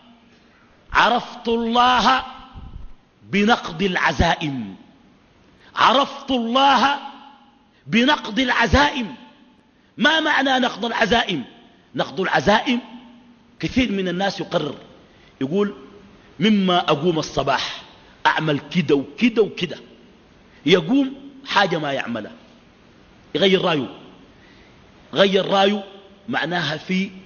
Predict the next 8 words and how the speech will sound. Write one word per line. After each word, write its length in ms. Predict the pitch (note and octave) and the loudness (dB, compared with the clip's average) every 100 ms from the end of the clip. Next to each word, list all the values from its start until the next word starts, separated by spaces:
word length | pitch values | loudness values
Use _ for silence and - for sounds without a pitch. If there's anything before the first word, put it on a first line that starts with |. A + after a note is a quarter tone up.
| - - - | -20 -20 0
قوة 400 | F#3+ G3 F3 F3 | 0 2 0 2
أعلى 300 | E3 E3 E3 | 2 0 -2
منه 400 | F#3 F3+ D3+ G#2 - - - A2+ | 0 0 -2 -6 -10 -20 -12 -6
بتسيره. 600 | C3+ F3+ D#3 C#3+ B2 F2 - - - - | -2 0 0 0 -4 -8 -14 -20 -14 0
عرفت 420 | D#3 A3+ A#3+ - | 2 4 0 -4
الله 340 | A3+ A#3+ G#3 G3+ | -4 0 2 2
بنقض 400 | G3 F#3 - F3+ | 0 -4 -6 -4
العزائم. 540 | D3 D#3 E3+ C#3+ G#2 | -2 0 0 -2 -6